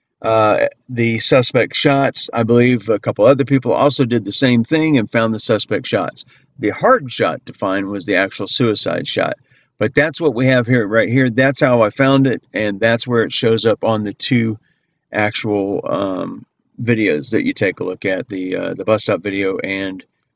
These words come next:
uh, the body worn camera footage, which is, uh, number sixty-five on, uh,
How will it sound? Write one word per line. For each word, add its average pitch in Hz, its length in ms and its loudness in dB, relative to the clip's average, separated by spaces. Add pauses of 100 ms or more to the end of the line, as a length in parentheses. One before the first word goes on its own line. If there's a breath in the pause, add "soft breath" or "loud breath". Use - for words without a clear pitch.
(280)
uh, 87 420 -10 (320)
the 92 420 -10 (320)
body 120 320 0
worn 110 220 -2
camera 104 260 -4
footage, 107 240 0
which 107 180 -6
is, 104 280 -4
uh, 98 240 -2 (320)
number 123 360 2
sixty-five 113 920 -2
on, 98 260 -6
uh, 95 260 -6